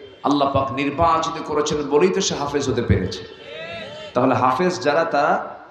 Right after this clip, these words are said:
আমার আল্লাহর পক্ষ থেকে খাস বান্দা, তারা আমার আল্লাহর কি বান্দা? তারা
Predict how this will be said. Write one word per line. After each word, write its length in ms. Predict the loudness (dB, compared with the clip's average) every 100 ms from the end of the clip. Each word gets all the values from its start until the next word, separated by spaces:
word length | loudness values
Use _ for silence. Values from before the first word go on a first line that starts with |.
| -20 -16 -2
আমার 220 | 0 2
আল্লাহর 440 | 2 2 2 2 2
পক্ষ 300 | -2 -2 -8
থেকে 240 | -8 -6
খাস 500 | -4 2 4 4 2 -2
বান্দা, 280 | -4 -4
তারা 260 | -8 -8 -10 -16 -20 -20 -20 -20 -20 -14 -12 -10 -12 -14 -8
আমার 280 | -2 0 2
আল্লাহর 220 | 2 2
কি 100 | 2
বান্দা? 240 | 2 2 2
তারা 460 | 2 0 -2 -8